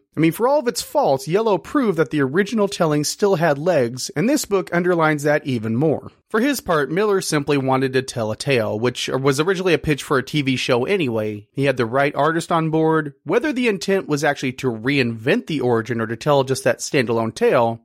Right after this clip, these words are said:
it's become canon. At least it was for a while. How? Marvel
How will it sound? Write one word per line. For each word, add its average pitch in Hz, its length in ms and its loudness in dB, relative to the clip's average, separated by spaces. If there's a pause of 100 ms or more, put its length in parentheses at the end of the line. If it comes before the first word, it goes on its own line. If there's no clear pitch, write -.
it's 147 280 -2
become 120 500 -2
canon. 131 460 -2 (180)
At 127 100 0
least 131 200 2
it 127 100 0
was 120 220 2
for 120 160 -2
a 110 40 2
while. 117 320 0 (180)
How? 190 420 2 (240)
Marvel 123 360 2